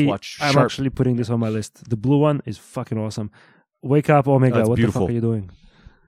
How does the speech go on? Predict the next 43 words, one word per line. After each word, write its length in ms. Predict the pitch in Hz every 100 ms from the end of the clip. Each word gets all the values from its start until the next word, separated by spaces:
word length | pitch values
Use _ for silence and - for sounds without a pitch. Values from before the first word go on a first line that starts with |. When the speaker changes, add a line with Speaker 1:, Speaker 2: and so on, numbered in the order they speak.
| _
Speaker 2:
Like, 400 | 127 127 - - - - - 123
you're, 160 | 156
Speaker 1:
<laughs> 20 |
Exactly. 340 | 135 - - 143
Speaker 2:
you're, 100 | 147
se-, 220 | - 170
you're, 260 | 147 143 - 339 123
you're 140 | 135 151
selling 420 | - 196 214 180
a 60 | 143
Speedmaster 680 | - - 151 135 123 131
for 140 | - 123
double 260 | 147 151
the 140 | 127 123
price 340 | 131 156 -
with, 140 | 127
like, 240 | 117 117 -
half 440 | - - 151 -
the 100 | 123
features. 680 | 110 - 131 107 - - - -
<laughs> 40 | - - - - - - - 165 - - 196 165 262 269
Because 380 | - 285 185 151 - 320 -
accidentally 760 | 131 - 147 143 127 139 135 120
Speaker 1:
Uh. 120 | 208 202
Speaker 2:
somebody 320 | 202 - 135
was 220 | 127 131
on 100 | 123
the 100 | 127
moon 240 | 123 127 110
at 140 | 113
one 140 | 113 104
point. 420 | 120 104 101 -
<laughs> 60 | _ _ _ _ _ _ - - - - 160 - 143 -
Speaker 1:
Exactly. 540 | 139 127 151 - 185
<laughs> 280 | 247 - 277 - _ - - - 302 277 247 196
Carl, 180 | - 202
what 60 | 190
do 60 |
you 40 | 180
think 100 | 185
about 120 | 156
this 140 | 139
watch? 220 | 127 113